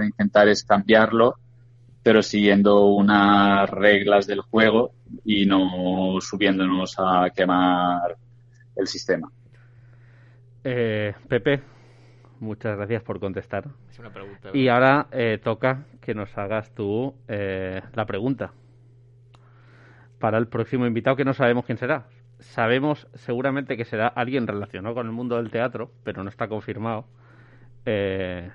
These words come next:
Speaker 2: pero bueno, es también la gracia que tienen estas preguntas, que al final no sabes por dónde te, te van a salir.
Speaker 1: Eh, eh, no sé, me pilláis así en frío, pues la pregunta sería, ¿se pondría usted la vacuna del coronavirus en cuanto esté disponible?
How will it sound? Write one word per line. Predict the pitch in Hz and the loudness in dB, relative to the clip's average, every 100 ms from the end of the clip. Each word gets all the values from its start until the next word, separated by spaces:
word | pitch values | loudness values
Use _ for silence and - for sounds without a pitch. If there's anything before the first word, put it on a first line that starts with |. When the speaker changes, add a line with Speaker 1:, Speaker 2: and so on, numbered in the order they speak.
| - _ | -20 _
Speaker 2:
pero | 113 104 | -4 -2
bueno, | 110 98 - | -2 -4 -10
es | 110 | -4
también | 135 123 131 | -2 0 2
la | 123 | 2
gracia | 127 127 135 | 2 0 -2
que | 117 | -4
tienen | 120 117 | -4 -6
estas | 127 - | -8 -6
preguntas, | 127 143 - - | -4 -4 -6 -8
que | 107 | -12
al | 98 | -10
final | 107 113 123 - | -6 -4 -6 -6
no | 110 110 | -4 -2
sabes | 113 117 120 | 0 -2 -2
por | 107 | -4
dónde | 101 98 95 95 | -2 -4 -2 -2
te, | 95 | -2
te | 107 | -2
van | 107 104 | -2 -4
a | |
salir. | - 98 - - _ _ _ _ - - - _ _ _ - _ _ - _ - _ _ _ - | -8 -10 -12 -18 _ _ _ _ -20 -20 -20 _ _ _ -20 _ _ -20 _ -20 _ _ _ -6
Speaker 1:
Eh, | 123 123 113 107 101 98 101 95 - - - - - - - _ - _ - - - - - - - 113 110 | -2 -2 -2 -8 -10 -12 -14 -16 -20 -20 -20 -20 -20 -20 -20 _ -20 _ -20 -20 -20 -20 -20 -20 -10 -4 2
eh, | 107 104 | 4 4
no | 104 101 101 101 101 98 101 104 | 4 4 6 6 4 4 2 0
sé, | - 113 113 | 0 0 0
me | 107 98 | -4 0
pilláis | 104 104 120 | 4 4 6
así | 113 120 | 6 4
en | 113 | 4
frío, | - 120 123 127 120 | 2 4 6 8 6
pues | 117 107 | 6 4
la | 110 | 6
pregunta | 113 117 123 127 | 6 6 6 4
sería, | 123 117 113 | 6 6 6
¿se | 123 | 6
pondría | 127 127 143 151 | 6 6 6 6
usted | - 135 | 6 6
la | 127 | 6
vacuna | 123 127 127 | 4 2 2
del | 117 120 | 4 4
coronavirus | 120 117 113 117 120 120 | 4 4 4 2 -2 -4
en | 117 | 0
cuanto | 113 113 | 2 2
esté | 117 113 | 6 4
disponible? | 110 - 113 131 143 160 | 4 -2 2 2 4 4